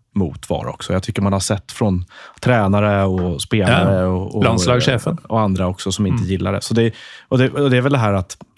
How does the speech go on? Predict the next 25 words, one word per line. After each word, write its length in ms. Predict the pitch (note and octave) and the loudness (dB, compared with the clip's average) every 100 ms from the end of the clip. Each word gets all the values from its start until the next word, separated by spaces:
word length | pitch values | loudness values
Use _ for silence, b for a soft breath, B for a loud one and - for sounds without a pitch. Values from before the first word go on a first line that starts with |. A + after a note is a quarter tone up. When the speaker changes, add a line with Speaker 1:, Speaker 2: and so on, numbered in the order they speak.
| _ - | _ -10
Speaker 1:
eh, 140 | G#2 F#2 - - - A#2 - F2 - | -6 -6 -8 -12 -20 -20 -16 -14 -4
det 80 | B2 | -2
gjordes 240 | G#2+ G2+ - | -2 -4 -6
opinionsundersökningar 880 | A2 A2+ G#2 G#2 G2 B2 A#2+ A#2+ G2+ | -2 0 2 0 2 0 0 0 0
i 60 | |
Sverige 380 | - C3 C3 A2 - _ _ _ _ _ - - | 2 2 2 0 -4 _ _ _ _ _ -14 -2
av 120 | A2+ | 0
fotbollsförbundet 600 | A#2 A2 F#2 A#2 A#2 G2 | 0 0 2 2 2 0
bland 220 | A2 G2+ | 0 0
spelarna 500 | F2+ A2+ G2 A2 A2 | 0 0 2 2 0
på 160 | F#2 F#2+ | -2 -2
elitnivå, 520 | G2 G2 - A#2 G#2 - B B B B B - | 0 0 0 2 0 -4 B B B B B -2
där 80 | G#2 | 2
den 140 | G#2+ | 2
första 340 | C#3+ A#2+ - | 2 0 2
de 120 | C3 C3+ | 4 4
gjorde 340 | B2+ G2 G2 | 4 2 0
visade 360 | G#2+ G#2+ G#2 G2 | -2 -2 0 -2
att 60 | F#2 | -2
det 80 | |
var 240 | F#2+ F#2 F#2 G#2 | 0 0 -2 -6
fler 320 | - B2+ A2+ | -2 2 2
som 100 | G2 | 2
var 100 | G2 | 4
emot. 460 | G#2+ B2 F#2+ - | 4 2 -2 -12